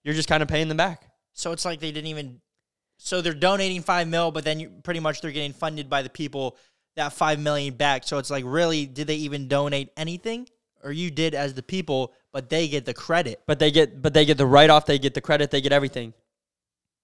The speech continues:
Speaker 1: But it's like, and those are the corporations that have the most
Speaker 2: Dude,
Speaker 1: amount of
Speaker 2: Mi-,
Speaker 1: money.
Speaker 2: Mister Beast needs to make his own grocery store, bro.
Speaker 1: Mister Beast needs to make everything, bro.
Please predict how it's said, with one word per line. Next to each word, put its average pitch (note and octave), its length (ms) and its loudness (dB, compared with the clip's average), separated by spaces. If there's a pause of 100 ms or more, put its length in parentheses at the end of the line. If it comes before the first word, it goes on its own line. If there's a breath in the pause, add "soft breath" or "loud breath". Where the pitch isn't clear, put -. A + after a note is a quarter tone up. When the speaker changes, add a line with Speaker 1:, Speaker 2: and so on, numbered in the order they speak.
(1120)
Speaker 1:
But D#3+ 160 4
it's D#3 240 0
like, D3 260 0
and D#3 160 2
those D#3+ 180 4
are D3+ 60 0
the C#3 160 0 (240)
corporations D3+ 580 0
that C3 60 2
have C3 160 0
the B2 80 -4
most C#3 220 0
Speaker 2:
Dude, E3 80 -4
Speaker 1:
amount B2+ 140 0
of B2 40 -6
Speaker 2:
Mi-, - 40 -8
Speaker 1:
money. B2 80 -4
Speaker 2:
Mister A3+ 240 -2
Beast G3+ 240 -4
needs G#3+ 180 -4
to F#3+ 80 -6
make E3+ 220 -2
his E3 180 -6
own E3 320 -2
grocery D#3+ 640 0
store, C3 400 -6
bro. A#2 340 -6 (840)
Speaker 1:
Mister D#3+ 220 0
Beast F3 200 0
needs F3 220 -2
to D#3 100 -2
make D3 240 2
everything, C#3+ 520 2
bro. B2+ 200 0